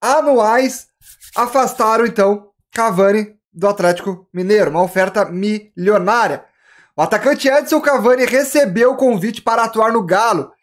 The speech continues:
mas ele já re-, já rejeitou essa proposta milionária. Seriam dois vírgula três milhões de reais por mês o salário dele, livre de impostos.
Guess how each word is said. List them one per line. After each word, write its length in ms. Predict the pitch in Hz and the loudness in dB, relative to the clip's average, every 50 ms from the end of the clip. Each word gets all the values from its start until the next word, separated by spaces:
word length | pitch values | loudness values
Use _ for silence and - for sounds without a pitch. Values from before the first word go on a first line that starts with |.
| _ _ _ _ | _ _ _ _
mas 260 | 175 220 247 277 269 | -2 0 0 2 2
ele 120 | 294 277 254 | 0 0 0
já 160 | 202 254 247 | 0 -2 -2
re-, 180 | 208 240 226 214 | 0 0 0 0
já 180 | 190 247 247 | 0 0 0
rejeitou 520 | 240 240 254 220 285 269 - - 240 240 262 | 0 0 0 0 -2 -4 -2 0 2 2 2
essa 180 | 254 262 269 | 2 0 0
proposta 480 | 262 269 262 262 226 233 254 247 262 254 | 0 0 0 2 2 2 2 2 0 -2
milionária. 640 | 240 247 277 269 226 - 254 247 214 165 - - _ _ _ _ _ _ _ | 0 0 0 0 2 0 0 0 0 -2 -4 -8 _ _ _ _ _ _ _
Seriam 400 | - 214 202 214 254 277 269 226 | 0 0 2 2 4 2 2 0
dois 420 | 180 175 262 285 302 320 311 247 | 0 0 2 2 2 2 0 0
vírgula 360 | 214 240 277 269 269 269 269 262 | 0 -2 -2 0 0 0 0 0
três 540 | - - 240 247 262 277 277 269 - - - _ _ - | -2 -2 0 2 4 2 2 0 -4 -12 -20 _ _ -8
milhões 720 | 214 233 269 302 294 262 240 247 247 262 262 269 240 190 | -4 -2 -2 0 0 0 2 2 4 4 2 2 -2 -2
de 140 | - 254 | -4 -4
reais 640 | 240 208 233 208 170 156 185 226 277 302 302 - - | -2 0 0 0 2 2 2 2 2 0 0 -2 -6
por 340 | - _ 269 269 269 240 226 | -4 _ 0 2 2 2 0
mês 540 | 220 226 254 254 240 - - - - - - _ _ _ _ _ _ _ _ _ _ _ | 0 2 2 2 2 0 -4 -8 -12 -16 -20 _ _ _ _ _ _ _ _ _ _ _
o 40 | 175 | -14
salário 420 | 170 - 208 196 190 196 196 196 180 | -6 -4 0 0 0 2 2 2 2
dele, 260 | 190 190 175 156 151 | 2 2 2 0 -2
livre 360 | 170 202 247 277 226 247 226 | -2 -2 0 0 0 -2 -4
de 100 | 208 277 | -4 -4
impostos. 720 | 277 214 - - 226 233 214 185 165 - - - - - | -4 -4 -2 0 2 2 2 2 0 -4 -12 -18 -20 -20